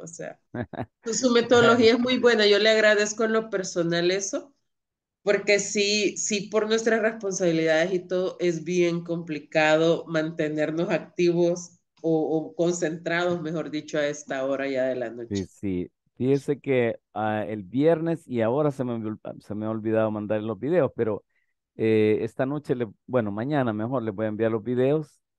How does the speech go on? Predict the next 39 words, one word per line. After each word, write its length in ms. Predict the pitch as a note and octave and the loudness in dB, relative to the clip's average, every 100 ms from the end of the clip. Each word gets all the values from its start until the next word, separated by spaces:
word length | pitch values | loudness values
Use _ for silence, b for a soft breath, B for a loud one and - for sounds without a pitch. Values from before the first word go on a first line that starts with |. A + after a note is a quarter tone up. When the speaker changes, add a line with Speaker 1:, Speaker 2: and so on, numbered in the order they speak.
| _ _ _ - | _ _ _ -4
Speaker 2:
y 340 | A2+ A2 G#2+ | 0 2 0
siempre 380 | - C3 A#2 B2+ | -2 -4 -2 -4
mando 240 | B2+ B2 A#2+ | -4 -6 -4
un 60 | |
video 300 | A2+ A2+ A#2 | -2 0 2
diario, 420 | A#2+ D#3+ G#2+ F#2 | 2 2 2 -2
así 220 | F#2 - G#2+ | -8 -10 -8
que 260 | A#2 A2 - | -4 -4 -6
Speaker 1:
Sí, 380 | - - C4 | -8 0 2
Speaker 2:
ese 60 | A3 | 4
Speaker 1:
lo 60 | G#3 | 2
Speaker 2:
es 20 | |
Speaker 1:
he 80 | C3 | 2
Speaker 2:
un 120 | B2+ | -2
Speaker 1:
visto. 20 | |
Speaker 2:
punto 440 | - C#3+ B2+ C3 | -6 -6 -2 2
extra, 580 | C#3+ C3+ - - F#2+ F#2+ | 4 2 0 -6 -4 -4
un, 140 | D2+ G#2 | -6 -4
para 280 | A2 G#2 | -2 0
que 80 | F#2 | -2
usted 240 | G2+ C3 A#2 | -6 -2 -2
cuando 240 | A2+ G#2 | -2 -4
tenga 240 | A#2+ A#2 G#2 | -4 -4 -4
tiempo 400 | A2+ A#2+ A2+ G#2 | -6 -6 -4 -2
ahí, 340 | G2+ G2+ F2+ - | -2 -2 -4 -6
eh, 160 | F2+ | -6
lo, 260 | F2 F#2 - | -6 -10 -12
lo 220 | - F#2+ | -6 -4
repase. 600 | G2 A2 F#3 A#2+ - D2 - _ _ _ | -2 -2 0 0 -2 -12 -16 _ _ _
Speaker 1:
No, 100 | F#3 F#3 | -8 -4
sí, 260 | A2 A2+ A2+ | -2 4 6
Speaker 2:
Además 60 | |
Speaker 1:
el 120 | C#3+ C3+ | 4 2
viernes 680 | F#3 G3+ A3 B3 A#3 F#3 F3 | -2 2 4 2 2 2 2
estuve 340 | E3 E3 E3 F3 | -2 0 2 2
repasando. 800 | F3 F3 D#3 - D3+ D3+ C3+ G#2 | 0 -4 -12 -10 -8 -8 -6 -4
Speaker 2:
Ah, 160 | A2 G#2 | -2 -2
muy 220 | F#2 F2+ | -4 -6
bien. 260 | F2 G2 | -4 -4